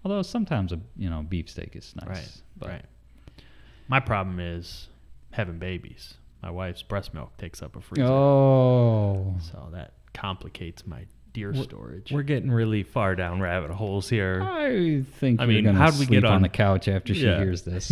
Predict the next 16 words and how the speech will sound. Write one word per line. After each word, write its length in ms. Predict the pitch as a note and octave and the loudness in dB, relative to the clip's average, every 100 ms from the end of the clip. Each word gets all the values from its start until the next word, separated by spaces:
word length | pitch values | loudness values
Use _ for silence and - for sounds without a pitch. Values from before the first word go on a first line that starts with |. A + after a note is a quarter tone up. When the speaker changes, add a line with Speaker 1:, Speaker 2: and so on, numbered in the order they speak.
| B2+ | 6
Speaker 3:
<laughs> 80 | - | 6
Yeah. 300 | B2 - C#3+ - G#2 | 6 4 -4 -4 -6
Speaker 2:
<laughs> 200 | F#2 - | -4 -2
Probably. 600 | G#2 F2 E2 E2 F2 - - - - - - | -2 -4 -10 -10 -12 -12 -18 -18 -18 -20 -10
Um, 600 | B2 A2+ G#2+ G2+ G2 F#2+ - | 0 2 2 2 0 -4 -8
but 120 | C3+ D3 | -4 2
no, 160 | A#2 | 4
that's 400 | G#2+ A#2+ - - | 4 0 -2 -4
why 160 | A2+ G#2 | 0 0
we 100 | G2 | 0
got 200 | G2 F#2 | -4 -4
our 100 | F2 | -6
third, 480 | A2 G#2 F2+ - - | -2 -2 -4 -10 -14
because 640 | F#2+ - F2 E2+ - - | -12 -8 -8 -8 -14 -4
third 280 | A#2+ G#2 F2+ - - - - | 2 2 0 -16 -20 -20 -20
freezer. 460 | - G2 F2 E2 E2+ | -16 -12 -10 -10 -14